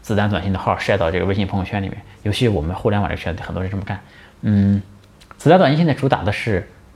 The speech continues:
沟通的效率高。我觉得这一点呢，其实要想进入这个，比如说想进入，啊，办公的这个即时通讯市场，比如说面临像阿里的钉钉这种对手，还是很难打的。对于子弹短信这个事儿呢，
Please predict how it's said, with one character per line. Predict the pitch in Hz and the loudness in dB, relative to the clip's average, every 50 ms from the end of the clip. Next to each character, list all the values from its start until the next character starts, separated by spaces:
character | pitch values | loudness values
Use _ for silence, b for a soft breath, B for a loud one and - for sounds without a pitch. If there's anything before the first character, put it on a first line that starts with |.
| - - | -12 -2
沟 | - 139 | 0 2
通 | 120 143 135 | 4 4 2
的 | 117 | 2
效 | - - 143 113 | 2 0 0 0
率 | 92 | 0
高。 | 92 107 107 120 - B B B B B B B | -2 -2 -4 -4 -6 B B B B B B B
我 | - 98 92 | -2 0 2
觉 | 127 | 2
得 | 170 | 4
这 | 175 254 254 | 4 4 4
一 | 190 | 4
点 | 120 104 78 87 | 4 2 0 2
呢， | 92 95 98 98 B B B B B B B B _ _ | 0 0 -2 -4 B B B B B B B B _ _
其 | - - 143 | -4 0 0
实 | 135 - 139 139 139 139 139 - - - - - | 2 4 4 4 4 0 -4 -10 -16 -20 -8 0
要 | - 135 131 | 2 2 2
想 | - - 95 87 90 95 | 4 0 0 0 -2 0
进 | - 135 123 | 2 2 2
入 | 113 117 107 | 4 2 2
这 | 104 107 101 | 2 2 2
个， | 92 90 87 B B B B B B _ - | 2 2 0 B B B B B B _ -2
比 | - 101 | 0 0
如 | 101 | 2
说 | - 127 110 | 2 2 2
想 | - 101 92 | 2 0 0
进 | - 127 117 | 2 0 2
入， | 110 110 101 98 101 - - - _ - - - - - - | 2 2 0 0 -2 -6 -16 -20 _ -20 -20 -20 -20 -16 -8
啊， | - 98 90 92 95 - | -4 -2 -2 -2 -2 0
办 | - 135 131 127 | 2 4 4 4
公 | 135 147 143 | 4 4 4
的 | 127 113 | 4 4
这 | 101 110 | 2 2
个 | 104 101 | 0 0
即 | - - | 0 0
时 | 101 104 | -2 0
通 | - 113 107 | 0 0 0
讯 | 95 101 | 0 -2
市 | 92 | -2
场， | - 85 82 87 | -2 -4 -4 -4
比 | - - | -2 -2
如 | 95 95 | -2 0
说 | 98 107 101 104 | 0 0 0 0
面 | 101 110 113 101 95 | 0 0 0 0 0
临 | 98 95 98 98 B B B B B | 0 -2 -2 -4 B B B B B
像 | - - 117 104 98 95 92 - B B B B | -2 0 0 2 2 0 -2 -6 B B B B
阿 | - 110 117 | 0 0 2
里 | 107 95 | 2 2
的 | 98 92 | 0 2
钉 | - 127 120 | 2 4 4
钉 | 123 131 123 | 4 4 2
这 | 120 | 2
种 | 107 90 | 0 0
对 | - 101 90 | 0 -2 -2
手， | - - - - - - - - - - - | -2 -6 -8 -10 -14 -20 -20 -20 -20 -20 -10
还 | - - 123 139 | -2 0 0 0
是 | 139 170 | 2 0
很 | 147 - 95 | 0 0 0
难 | 82 95 107 | -2 -2 -2
打 | 101 - | -4 -4
的。 | - - - - - - - - - - b b b b b - - - | -6 -10 -10 -12 -18 -20 -20 -20 -20 -20 b b b b b -8 2 4
对 | 196 226 | 6 6
于 | 240 | 6
子 | 233 - 127 | 4 4 4
弹 | 147 165 | 4 4
短 | 147 123 - | 4 4 2
信 | - 156 139 | 2 4 4
这 | 127 | 4
个 | 104 | 2
事 | 92 - | 2 0
儿 | 101 | 0
呢， | 90 85 | 0 0